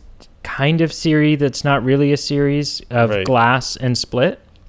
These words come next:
Speaker 2: Yeah, so this, the,
Speaker 1: Yes.
Speaker 2: this is an M. Night Sh-, M. Night Shyamalan movie, and then there was kind of a follow-up movie that just came out recently.
Speaker 1: Well, so Glass came out s-,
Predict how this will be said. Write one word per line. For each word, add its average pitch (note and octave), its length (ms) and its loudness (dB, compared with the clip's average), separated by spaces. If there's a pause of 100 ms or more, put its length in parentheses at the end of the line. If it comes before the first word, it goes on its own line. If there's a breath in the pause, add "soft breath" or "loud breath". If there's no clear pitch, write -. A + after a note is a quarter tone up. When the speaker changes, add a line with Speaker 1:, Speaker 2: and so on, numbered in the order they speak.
Speaker 2:
Yeah, A2 280 -2
so B2 240 -2
this, C3 240 0
the, B2 220 -2
Speaker 1:
Yes. A2 340 -2
Speaker 2:
this C3 180 -2
is C3+ 120 -4
an C3+ 120 0
M. C3 120 2
Night B2+ 200 0
Sh-, - 140 -8
M. B2+ 160 2
Night B2 140 0
Shyamalan A#2 460 0
movie, A2 320 -4
and A2+ 120 -2
then A2 100 -2
there A2 100 0
was G#2+ 160 -4
kind A2+ 160 -2
of G2 80 -6
a G#2 380 0
follow-up G#2+ 440 -2
movie G#2 260 -4
that F#2+ 160 -6
just G2+ 200 -14
came F#2+ 180 -8
out F#2+ 160 -12
recently. F#2 640 -14 (640)
Speaker 1:
Well, D3 300 6
so - 180 2
Glass D3 440 2
came D#3 260 0
out C#3 500 2 (280)
s-, - 180 -10